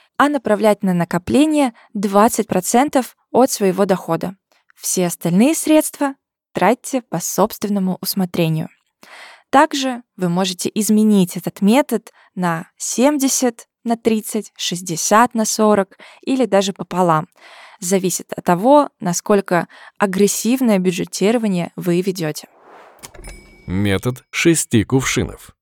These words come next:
Speaker 1: Выделяем шесть категорий расходов и планируем траты в указанном проценте от ежемесячного дохода. На повседневные обязательные расходы уходит половина бюджета. На развлечения — десять процентов.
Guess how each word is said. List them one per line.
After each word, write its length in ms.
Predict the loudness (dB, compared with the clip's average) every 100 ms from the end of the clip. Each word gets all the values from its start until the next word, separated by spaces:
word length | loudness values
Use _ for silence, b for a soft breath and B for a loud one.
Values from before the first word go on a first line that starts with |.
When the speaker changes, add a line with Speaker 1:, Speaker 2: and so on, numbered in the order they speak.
| _ _
Speaker 1:
Выделяем 600 | -4 2 4 4 2 -2 -6
шесть 600 | -4 2 2 0 -6 -12
категорий 540 | -6 -6 0 0 0
расходов 800 | -2 -2 -2 0 0 2 0 -2 _ b b b
и 240 | 0 0
планируем 640 | 0 -2 -2 -2 -2 -4
траты 520 | -2 0 2 0 -4 -6 b b -10
в 120 | -8
указанном 580 | -2 2 4 2 -4 -6
проценте 640 | -8 -6 -2 0 0 -4 2
от 220 | 2 2
ежемесячного 800 | 0 0 2 0 0 -4 -2 0
дохода. 440 | 0 0 -4 -4 -8 -14 _ _ _
На 120 | -8 -2
повседневные 840 | 0 -2 0 2 2 0 -4 -8 _
обязательные 840 | -2 0 2 2 2 0 -2 0
расходы 560 | -2 -2 2 4 2 -4 -6
уходит 500 | -2 0 0 -2 -10 -4
половина 600 | 0 0 -2 -4 -4 -8 -4
бюджета. 540 | -2 0 -2 -4 -10 _ _ _ b b 0
На 160 | 2
развлечения — 800 | 2 0 -4 -4 -2 0 0 -2
десять 400 | 0 0 0 -4
процентов. 760 | -6 -6 -6 -8 -10 -14 -20